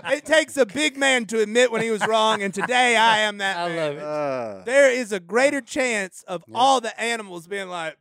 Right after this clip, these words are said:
Speaker 1: "Boy, you shouldn't have put those two people with us. They
Speaker 3: Yeah.
Speaker 1: had a good thing going in that garden until they showed up."
Speaker 3: Uh, and now
Speaker 1: That
Speaker 3: they
Speaker 1: won me over.
Speaker 3: Yeah, see, that's what I'm talking about.
Speaker 2: That's right.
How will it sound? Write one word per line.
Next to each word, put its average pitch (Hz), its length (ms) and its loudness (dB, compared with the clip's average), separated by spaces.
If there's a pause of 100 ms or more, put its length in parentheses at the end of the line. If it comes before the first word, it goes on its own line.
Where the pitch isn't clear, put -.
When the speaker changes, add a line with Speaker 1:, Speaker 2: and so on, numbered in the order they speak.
Speaker 1:
"Boy, 220 340 -2
you 180 220 -8
shouldn't 262 340 -10
have 202 100 -14
put 233 200 -8
those 214 240 -6
two 220 160 -6
people 190 340 -8
with 160 140 -4
us. 160 340 -2
They 190 120 -8
Speaker 3:
Yeah. 247 100 -4
Speaker 1:
had 196 80 -4
a 170 60 -6
good 202 280 -4
thing 208 200 -6
going 202 280 4
in 165 80 -6
that 156 180 -2
garden 156 380 0
until 156 280 -6
they 165 180 0
showed 143 320 -6
up." 147 320 -8
Speaker 3:
Uh, 107 140 -20 (260)
and 127 140 -10
now 277 240 2
Speaker 1:
That 254 60 -6
Speaker 3:
they 247 60 -2
Speaker 1:
won 254 200 2
me 226 160 -4
over. 185 220 -6 (100)
Speaker 3:
Yeah, 160 240 0
see, 160 200 -12
that's 175 240 -10
what 226 140 -10
I'm 220 100 -10
talking 202 280 -10
about. 135 200 -20
Speaker 2:
That's 147 140 -12
right. 214 80 -10